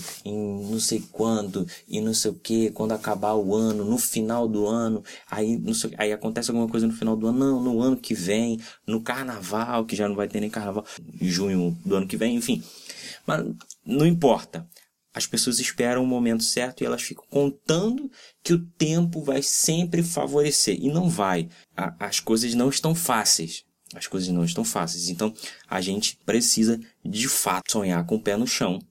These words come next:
e realizar também com o pé no chão. Realizar ali com o tempo que a gente tem. Você tem o agora, você tem o hoje, você não tem o amanhã. Eu já falei isso em outros episódios aqui. Se você quiser, você pode conferir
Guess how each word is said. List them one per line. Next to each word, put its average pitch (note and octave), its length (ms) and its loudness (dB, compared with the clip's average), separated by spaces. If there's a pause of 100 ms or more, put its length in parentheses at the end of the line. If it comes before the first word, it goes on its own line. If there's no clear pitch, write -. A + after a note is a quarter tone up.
(120)
e A#2 80 0
realizar A2+ 500 2
também A2 380 0
com C3+ 160 -2
o C#3 40 -4
pé C3 140 0
no D3+ 100 -2
chão. C3 220 0
Realizar F#2 380 0
ali G2+ 120 -2
com C3 140 -2
o B2+ 60 0
tempo B2 240 -4
que - 40 2
a C3 40 0
gente C#3 180 -4
tem. C3 100 -2
Você B2 160 0
tem C3 140 0
o C#3+ 60 4
agora, A2 280 2
você - 140 -4
tem C3 100 -2
o B2 120 4
hoje, A2 140 4
você B2 60 0
não C3 60 2
tem C3+ 140 0
o C#3+ 40 4
amanhã. G2+ 520 2 (340)
Eu F2 80 -2
já F#2 100 0
falei G#2 280 2
isso G#2 200 0
em G#2+ 40 2
outros A2 580 2
episódios G#2 680 0
aqui. F2+ 220 -6
Se G#2 60 -4
você G2 220 -4
quiser, F#2+ 240 -2
você - 100 0
pode - 280 -2
conferir - 540 0